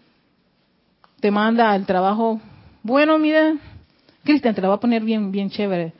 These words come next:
Te mandan a Japón a hacer un, una animación allá.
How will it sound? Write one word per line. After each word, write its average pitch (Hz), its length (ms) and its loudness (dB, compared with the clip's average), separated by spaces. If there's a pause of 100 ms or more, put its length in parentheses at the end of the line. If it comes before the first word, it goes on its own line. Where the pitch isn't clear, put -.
(220)
Te 208 80 -4
mandan 220 320 2
a 269 100 0
Japón 202 520 -2 (760)
a 180 60 -8
hacer 190 240 -6
un, 185 460 -6 (400)
una 202 100 -4
animación 208 440 -6
allá. 220 240 -8